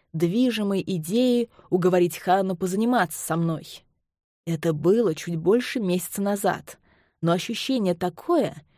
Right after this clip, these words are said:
будто я знаю её целую вечность. Не понимаю, о чём я только думал, разглагольствуя о своём категорическом неприятии близких отношений с девушкой.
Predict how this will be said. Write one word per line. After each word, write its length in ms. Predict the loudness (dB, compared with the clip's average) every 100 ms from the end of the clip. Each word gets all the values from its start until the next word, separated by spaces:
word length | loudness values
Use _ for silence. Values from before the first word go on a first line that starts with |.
| _
будто 320 | 0 0 2
я 180 | 2 2
знаю 480 | -2 -4 -2 0 2
её 220 | 2 2
целую 720 | 0 -4 2 2 4 2 2
вечность. 760 | 2 2 2 -4 -8 -12 -14 -18 _ _ _ _ _ _ -2
Не 120 | 0
понимаю, 640 | 2 2 0 0 -2 -8 _ _ _ _
о 140 | -8 -6
чём 400 | -4 0 2 4
я 120 | 2
только 300 | 4 0 0
думал, 520 | 2 2 2 0 -6 _ _ _
разглагольствуя 1080 | 0 0 2 2 2 2 4 4 2 0 0
о 40 |
своём 420 | 2 2 4 2 0 _ _ -2
категорическом 1000 | -2 0 0 2 0 -4 -6 0 0 0 _ -4
неприятии 800 | 0 2 2 2 4 2 2 -2
близких 460 | 0 0 0 -4 -4
отношений 560 | -4 -4 -2 -2 0
с 60 | -2
девушкой. 720 | 2 2 2 -8 -12 -16 -16